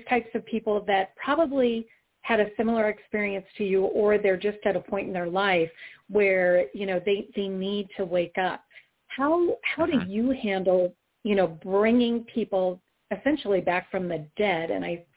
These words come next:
Speaker 1: put in quotes dead, um, if you could give us an example of what that looks like.
Speaker 2: Sure. The, the first thing is really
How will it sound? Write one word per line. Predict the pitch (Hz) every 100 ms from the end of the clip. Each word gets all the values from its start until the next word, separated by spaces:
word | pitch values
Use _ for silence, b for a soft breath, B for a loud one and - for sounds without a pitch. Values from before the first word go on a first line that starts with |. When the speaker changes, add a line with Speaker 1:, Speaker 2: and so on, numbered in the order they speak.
| -
Speaker 1:
put | 220
in | 185 160
quotes | 202 180 - -
dead, | 185 170 170 - B B B B
um, | 196 190 185
if | 254 -
you | 254
could | 277 226
give | 254
us | 262 -
an | 202
example | 175 175 196 208 185 170
of | - 180 175
what | 175 180
that | 185
looks | 190 226 -
like. | 185 - _ _ _ _ _ _ _ _ - B B - - -
Speaker 2:
Sure. | 202 185 117
The, | 113 _
the | 113 - -
first | - 269 - -
thing | 123
is | 101 90
really | 101 101 104 98 101